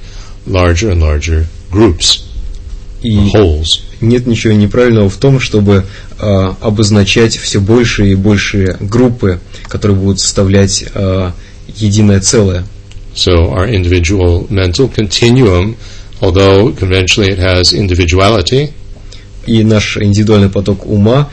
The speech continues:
Speaker 2: хотя он действительно индивидуален,
Speaker 1: nevertheless, it is not just truly established as its individual thing, totally isolated from everybody else.
Speaker 2: Тем не менее, он не существует,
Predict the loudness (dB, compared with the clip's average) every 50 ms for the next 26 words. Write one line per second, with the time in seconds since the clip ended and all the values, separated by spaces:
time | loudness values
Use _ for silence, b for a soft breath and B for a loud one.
0 | B B B B -8 -4 -2 0 0 2 2 2 2 0 -2 -2 -2 -2 -2 -2
1 | -2 -2 -2 0 0 0 0 0 2 4 4 4 4 4 2 0 -2 -4 -8 -12
2 | -16 -14 -8 -2 0 2 2 2 2 2 2 2 4 4 4 4 2 2 0 0
3 | -2 -6 -12 -8 -4 -2 0 2 2 2 2 2 2 2 2 0 0 0 0 0
4 | 2 2 2 2 0 0 -2 -6 B B B B B B B 2 4 6 6 6
5 | 6 4 4 4 4 4 4 4 4 4 4 4 4 4 2 0 -2 -2 0 0
6 | 2 4 4 4 6 6 6 6 4 2 0 -2 -4 -4 -2 0 0 0 0 0
7 | 4 4 6 6 6 6 4 4 4 4 4 4 4 2 2 2 2 4 2 0
8 | 0 0 0 0 0 0 -2 -2 0 0 0 2 2 2 2 2 2 2 2 0
9 | -2 -2 -2 -2 0 0 0 -2 -4 -8 B B B B B B 0 0 2 2
10 | 2 2 2 2 2 2 2 0 -2 -2 -4 -6 -6 -2 0 2 2 2 2 2
11 | 2 2 2 2 0 0 0 2 2 2 0 0 -2 -4 -2 -4 -4 -4 -2 0
12 | 2 4 4 2 0